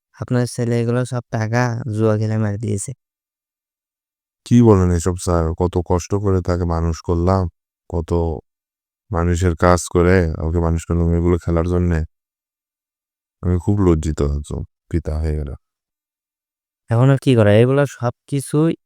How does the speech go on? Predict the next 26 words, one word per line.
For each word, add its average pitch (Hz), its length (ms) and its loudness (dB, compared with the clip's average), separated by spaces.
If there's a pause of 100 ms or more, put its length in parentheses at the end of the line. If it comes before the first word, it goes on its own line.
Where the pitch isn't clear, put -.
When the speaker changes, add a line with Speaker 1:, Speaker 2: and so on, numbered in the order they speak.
(160)
Speaker 1:
এই 120 160 -2 (140)
এজেন্টের 139 520 2
মাধ্যমে 117 380 -2
করতেছে। 90 440 -6 (160)
এই - 180 -6
এজেন্টকে 131 400 -2
আগে 135 220 -2
ধরা 104 280 0
উচিত 92 280 -4
আমাদের। 95 340 -4 (2250)
এই 127 220 4
জিনিসটা 135 440 0
একটি 139 240 -4 (100)
লোভ, 113 260 4 (280)
লালসা। 101 520 0 (300)
যার 113 360 0
ভিতরে 120 480 -2
এটা 120 240 -2 (100)
কাজ 107 280 -2 (120)
করবে, 110 380 2 (100)
সে - 260 -6
জীবনেও 107 360 -2
এটা 110 160 -2
ছাড়তে 101 300 -6
পারবে 87 260 -4
না। 85 140 -6